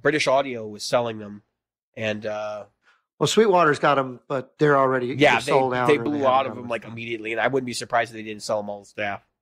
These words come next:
Speaker 1: Um, but, yeah, so, you know, I'm, I'm not, like, the, the big joke right now is, of course, "Oh, you could still, you'll spill beer on it."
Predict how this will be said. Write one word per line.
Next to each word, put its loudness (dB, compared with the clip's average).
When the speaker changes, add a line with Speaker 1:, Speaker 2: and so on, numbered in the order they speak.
Speaker 1:
Um, -2
but, 0
yeah, 2
so, 0
you -2
know, 4
I'm, -2
I'm -6
not, -4
like, -4
the, -8
the -10
big -2
joke -2
right -2
now -10
is, -12
of -20
course, -10
"Oh, 2
you -2
could -14
still, -6
you'll -4
spill -6
beer -8
on -2
it." -18